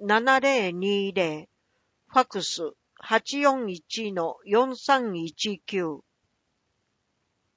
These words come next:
枚方ビジネスカフェ。お茶しながら起業のコツを学びませんか？テーマは、失敗しない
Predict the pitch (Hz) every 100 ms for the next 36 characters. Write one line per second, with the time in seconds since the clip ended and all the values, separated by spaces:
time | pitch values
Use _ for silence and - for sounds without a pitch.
0 | _ _ _ _ _ _ _ _ _ -
1 | 226 269 - 262 262 254 208 196 226 226
2 | 214 - - 214 202 - 160 151 _ _
3 | _ _ _ _ _ _ _ _ - 214
4 | - 269 269 - 240 240 220 220 214 214
5 | - _ - 226 208 254 269 262 262 -
6 | 254 - 247 240 240 180 196 208 196 196
7 | 190 185 220 180 151 156 143 _ _ _
8 | _ _ _ - 294 269 202 175 165 165
9 | - _ - - 247 - - 269 269 -
10 | 262 247 247 240